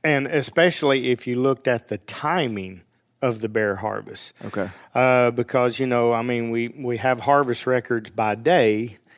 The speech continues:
Speaker 1: you know, when the season opens. And you could look at how that initial, like the opening day of archery season, roughly eighty plus percent of Arkansas bears every year are harvested with archery equipment.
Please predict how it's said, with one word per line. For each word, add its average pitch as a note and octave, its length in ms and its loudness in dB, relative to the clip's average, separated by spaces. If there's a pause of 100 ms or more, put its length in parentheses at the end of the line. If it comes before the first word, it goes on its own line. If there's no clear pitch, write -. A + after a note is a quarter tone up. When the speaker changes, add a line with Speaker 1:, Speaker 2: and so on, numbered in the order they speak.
(100)
Speaker 1:
you B2 120 -2
know, A2+ 120 0
when A#2 180 -4
the G#2+ 80 -6
season A2+ 460 -2
opens. A2 500 -2 (600)
And B2+ 460 2
you C#3 120 2
could B2+ 220 0
look C#3 320 2
at B2 260 2
how C3 420 2
that A#2+ 400 0
initial, B2+ 680 0
like A#2 260 0
the A#2+ 160 -2
opening A#2+ 400 0
day A#2+ 160 4
of A2+ 120 0
archery A#2 440 0
season, A2+ 520 -6
roughly A#2 640 0
eighty B2 480 0
plus B2 340 -2
percent B2 460 -6
of A2+ 100 -6
Arkansas A#2+ 560 -2
bears A#2+ 480 -2
every A#2+ 320 -4
year A#2+ 240 0
are A2 60 0
harvested A#2+ 480 -4
with A#2 180 -2
archery A#2+ 480 -4
equipment. B2 480 -6